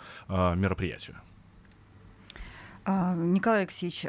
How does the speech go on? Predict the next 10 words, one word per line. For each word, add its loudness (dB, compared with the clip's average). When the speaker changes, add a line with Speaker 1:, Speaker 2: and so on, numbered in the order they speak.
Speaker 2:
сразу, 0
конечно, 0
у 2
многих 2
возникает 0
вопрос, -2
насколько, 2
а, -4
предстоящий -2
чемпионат 2